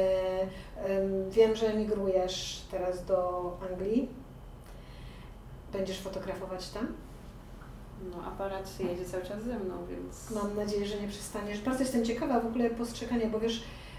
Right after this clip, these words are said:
Speaker 1: muszę powiedzieć, Magda, że kojarzysz mi się naprawdę z pięknym światem w Gruzji, z pięknymi krajobrazami, z pięknymi zdjęciami z gór stamtąd.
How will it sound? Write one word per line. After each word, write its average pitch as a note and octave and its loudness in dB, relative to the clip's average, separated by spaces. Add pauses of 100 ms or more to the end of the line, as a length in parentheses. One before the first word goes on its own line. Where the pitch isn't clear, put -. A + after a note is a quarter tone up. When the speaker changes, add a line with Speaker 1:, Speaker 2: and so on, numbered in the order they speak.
(160)
Speaker 1:
muszę A#3 4
powiedzieć, A3+ 6
Magda, A3+ 6
że A3+ 4
kojarzysz G#3+ 2
mi A3 0
się - -2
naprawdę G#3+ -2
z - -10
pięknym A3 -4
światem G#3+ -4
w G3+ -4
Gruzji, G3+ -2
z G#3 -6
pięknymi G#3 -2
krajobrazami, F#3+ 0
z - -6
pięknymi A3 6
zdjęciami G3+ 0
z - -2
gór G3 -6
stamtąd. F#3+ -6